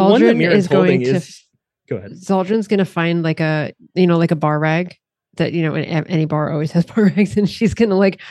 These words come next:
Speaker 2: roll up a bar rag, and <laughs> she's just gonna, 'cause Mirren's fairly drunk, and that's how Mirren's been playing it. And so Zaldrun is just going to,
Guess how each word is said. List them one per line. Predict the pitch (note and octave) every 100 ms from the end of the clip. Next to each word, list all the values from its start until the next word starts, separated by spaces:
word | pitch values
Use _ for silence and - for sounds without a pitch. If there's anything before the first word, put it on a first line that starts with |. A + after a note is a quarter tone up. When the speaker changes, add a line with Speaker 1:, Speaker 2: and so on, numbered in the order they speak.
| -
Speaker 2:
roll | E3+ F3 F#3 F#3+
up | E3
a | F3
bar | D#3+ D#3+
rag, | F3 G3 G#3 - - - _
and | F3+ G3
<laughs> | -
she's | - F#3 A3+ A3 -
just | G3+ G#3 -
gonna, | B3 A#3 B3
'cause | - A#3+
Mirren's | A#3 G3 F#3 G#3+ -
fairly | D#3 D#3+ - F3
drunk, | - D#3+ G3 - _
and | F#3 F3
that's | E3 -
how | E3+
Mirren's | E3 D#3 D#3+
been | E3
playing | E3 D#3+ F3+
it. | - G3 - - - _
And | F#3+ F#3+
so | G3 F3+
Zaldrun | E3 D#3+ E3 F#3 F3 -
is | F3 D#3 -
just | E3+ -
going | D#3+ D#3 D#3
to, | D#3+